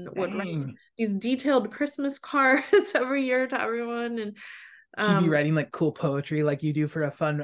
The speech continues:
Speaker 2: online mag now if she was alive. <laughs>
Speaker 1: Oh, yeah. She'd be a
Speaker 2: Yeah.
Speaker 1: total zinester. <laughs>
Speaker 2: Yeah, yeah.
Speaker 1: Um,
Speaker 2: But even, like,
Speaker 1: but
Speaker 2: teachers in our life, right? Like, you mentioned
Speaker 1: Yeah.
Speaker 2: teachers that had that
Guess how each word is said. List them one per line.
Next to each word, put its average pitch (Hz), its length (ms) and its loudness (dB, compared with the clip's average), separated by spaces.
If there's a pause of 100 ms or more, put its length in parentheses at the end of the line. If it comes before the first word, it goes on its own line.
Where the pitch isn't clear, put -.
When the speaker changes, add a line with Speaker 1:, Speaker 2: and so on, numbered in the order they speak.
Speaker 2:
online 143 480 -4
mag 135 340 -6
now 135 260 -4
if 131 80 -10
she 156 160 -2
was 139 200 0
alive. 131 420 -2
<laughs> 247 60 6 (280)
Speaker 1:
Oh, 269 80 8
yeah. 233 280 4
She'd 285 260 4
be 311 100 6
a 302 60 6
Speaker 2:
Yeah. 285 120 4
Speaker 1:
total 285 240 6
zinester. 214 680 0
<laughs> 277 200 4
Speaker 2:
Yeah, 330 680 6
yeah. 196 400 -4 (180)
Speaker 1:
Um, 214 400 0
Speaker 2:
But 233 80 6
even, 269 180 6
like, 247 140 6
Speaker 1:
but 214 60 -2
Speaker 2:
teachers 160 460 -4
in 143 80 -2
our 131 140 -2
life, 110 280 -8
right? 135 180 0
Like, 151 140 -2
you 170 80 2
mentioned 160 400 2
Speaker 1:
Yeah. 226 80 -2
Speaker 2:
teachers 143 360 -4
that 143 200 -2
had 135 280 -2
that 123 220 -4